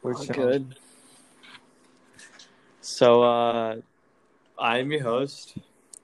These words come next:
Speaker 2: Colin Hess. Uh,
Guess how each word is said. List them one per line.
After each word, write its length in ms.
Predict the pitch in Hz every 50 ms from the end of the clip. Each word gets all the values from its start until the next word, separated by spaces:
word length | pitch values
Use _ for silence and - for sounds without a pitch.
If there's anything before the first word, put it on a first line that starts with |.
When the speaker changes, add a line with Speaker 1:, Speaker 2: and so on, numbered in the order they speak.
| _ _ _ _
Speaker 2:
Colin 400 | - - 113 101 104 107 110 110
Hess. 540 | 107 104 104 104 120 139 135 - - - - _ _ _ _ _ _ _ _ _ _ _ _ _ _ _ _ _ _ _ _ _ _ _ _ _ _ _ _ _ _ _ _ _ _ _ _ _ - 101
Uh, 480 | 98 98 98 95 95 92 92 95 95